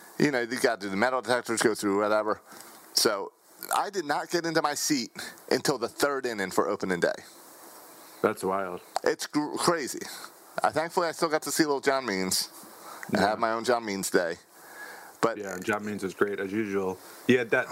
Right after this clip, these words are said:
Speaker 2: yeah, that's why. And, and, and I've been to the game there too, Josh. The difference is when I went, there was no one there except
Speaker 1: And
Speaker 2: for some
Speaker 1: I'll
Speaker 2: old
Speaker 1: tell
Speaker 2: people
Speaker 1: you.
Speaker 2: and me. So there was no issues like that. But yeah,
Speaker 1: Get Saturday and Sunday, no issues.
Speaker 2: Yeah.
Speaker 1: Sunday,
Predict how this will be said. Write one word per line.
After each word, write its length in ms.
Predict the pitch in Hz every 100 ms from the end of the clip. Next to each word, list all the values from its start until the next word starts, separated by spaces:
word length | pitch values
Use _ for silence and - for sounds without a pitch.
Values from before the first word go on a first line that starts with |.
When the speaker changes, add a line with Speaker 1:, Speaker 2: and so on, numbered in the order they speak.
| 113
Speaker 2:
yeah, 80 |
that's 140 | 143 -
why. 120 | 131
And, 240 | 135 131 135
and, 200 | 135 139
and 140 | 135 131
I've 180 | 147
been 100 | 151
to 60 | 135
the 40 |
game 200 | 120 127
there 80 | 117
too, 200 | - 135
Josh. 320 | 117 117 117
The 300 | - 110 107
difference 340 | 110 120 120 117
is 120 | 107
when 100 | 104
I 140 | 104 113
went, 340 | 110 107 -
there 100 | 110
was 180 | 104 95
no 160 | 101 104
one 180 | 104 101
there 140 | 101
except 260 | 101 175 101
Speaker 1:
And 100 | -
Speaker 2:
for 160 | 98
some 220 | - 95
Speaker 1:
I'll 60 | 95
Speaker 2:
old 180 | 107 -
Speaker 1:
tell 140 | 165
Speaker 2:
people 80 | 156
Speaker 1:
you. 80 | 127
Speaker 2:
and 80 | 104
me. 60 | 98 - -
So 120 | - 120
there 100 | 113
was 180 | 117
no 120 | 110 110
issues 200 | 104 107
like 140 | 104
that. 300 | 107 113 - -
But 120 | 101
yeah, 120 | 107 - - -
Speaker 1:
Get 160 | 127 135
Saturday 420 | - 147 156 156
and 100 | 143
Sunday, 300 | - 151 143
no 240 | 131 120 101
issues. 440 | - - - - - - - - - - -
Speaker 2:
Yeah. 180 | - 87 - -
Speaker 1:
Sunday, 720 | - - 135 135 131 120 120